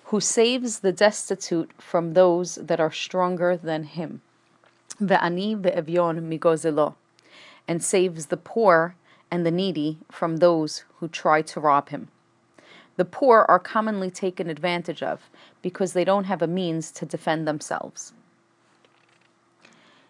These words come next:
Pasuk Yud Aleph. Yikumun ede Hamas asher lo yadati yishaluni. False or corrupt witnesses shall rise up.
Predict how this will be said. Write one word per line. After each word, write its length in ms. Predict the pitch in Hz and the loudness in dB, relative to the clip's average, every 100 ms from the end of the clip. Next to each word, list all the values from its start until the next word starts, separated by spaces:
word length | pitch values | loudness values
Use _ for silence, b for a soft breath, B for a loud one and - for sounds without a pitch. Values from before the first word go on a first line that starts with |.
| b _ _ | b _ _
Pasuk 380 | 233 214 262 - | -2 0 0 0
Yud 180 | 220 - | 0 4
Aleph. 480 | 180 151 160 - - _ _ b b b 190 | 4 4 -4 -14 -20 _ _ b b b -6
Yikumun 760 | 214 - 240 214 240 302 302 - | -6 0 2 2 4 2 0 0
ede 380 | 190 175 202 | -2 2 0
Hamas 720 | 214 196 180 170 185 262 - - | 0 -4 0 0 0 -2 -8 -8
asher 360 | 170 - 196 185 | -8 -4 -2 -2
lo 300 | 175 196 226 | 0 0 0
yadati 840 | 185 170 165 160 165 - 185 269 - b b b 175 | 2 2 2 0 0 -6 -4 -4 -8 b b b -6
yishaluni. 680 | 175 165 170 165 156 143 151 _ _ _ _ b b b b b b - | -4 -2 0 0 -2 -4 -10 _ _ _ _ b b b b b b -18
False 680 | - 240 208 233 330 - | 2 6 8 6 2 -4
or 140 | - 170 | -2 -2
corrupt 460 | - 175 202 - | 2 4 4 2
witnesses 760 | 175 175 175 - 170 185 - - | 0 0 0 -4 -4 -4 -6 -14
shall 320 | - - 165 | -6 0 0
rise 420 | 160 180 180 185 - | 4 6 6 2 0
up. 240 | 147 - | -2 -2